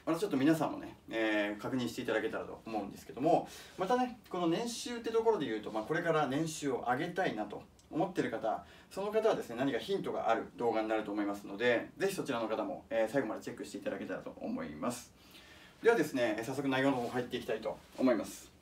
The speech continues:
はい。あなたの年収は〇〇で決まる。はい、この〇〇に入る言葉、こちらお話しさせていただきますが、よくつるむ五人の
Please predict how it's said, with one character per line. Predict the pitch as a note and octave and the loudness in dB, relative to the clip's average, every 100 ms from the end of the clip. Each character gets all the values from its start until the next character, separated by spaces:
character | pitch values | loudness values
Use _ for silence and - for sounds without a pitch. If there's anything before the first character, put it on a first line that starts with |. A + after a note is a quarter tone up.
| - - | -16 -8
は | |
い。 | A2 - - - - - - - - | -8 -10 -20 -20 -20 -20 -20 -20 0
あ | - | 4
な | G#3+ | 4
た | F#3+ | 4
の | |
年 | D#3 C#3+ | 4 2
収 | - | 0
は | D3 D3+ - | 2 2 2
〇 | B2+ C3+ A3 | 2 4 4
〇 | G#3+ F#3 D#3 | 2 2 2
で | F#3 F#3+ | -2 -4
決 | - | -4
ま | B2 | -2
る。 | - - - - - - | -2 -6 -18 -20 -20 -10
は | A#2 | -10
い、 | |
こ | - | -6
の | A2+ | -2
〇 | A2 C#3 F#3+ | 2 2 4
〇 | E3 | 2
に | C3+ B2+ | 2 -4
入 | - E3+ | -2 0
る | C3+ B2+ | 0 -2
言 | C#3+ D3+ | -4 0
葉、 | C#3+ B2 | 4 4
こ | B2+ | 2
ち | A#2+ | -2
ら | G#2 G2+ | -2 -2
お | |
話 | A2+ A2 | -2 -2
し | |
さ | G2+ | -4
せ | A2+ | -6
て | A2 | -4
い | - | -2
た | A#2 | -2
だ | G#2+ | -4
き | G2+ A2+ | -6 -6
ま | A2 | -4
す | A#2+ - - - | -4 -6 -20 -8
が、 | B2 B2 A#2 - - - - - - - - | 2 4 4 2 -10 -20 -20 -20 -18 -16 0
よ | G#3+ C#4+ - | 2 2 0
く | - D#3 C#3+ - - G#2 | 0 4 4 2 -16 -14
つ | - D3+ | -8 -4
る | F#3+ | -2
む | B2 G#2+ G#2+ G#2 - - _ - - - - - _ - - - - - - | -2 0 -2 -6 -16 -20 _ -14 -14 -14 -20 -20 _ -18 -18 -18 -16 -16 -10
五 | - E3+ G#3 | -2 -2 0
人 | B3+ B3+ F3 A2 G#2 | 0 0 0 -2 -4
の | A#2+ B2 | -4 -6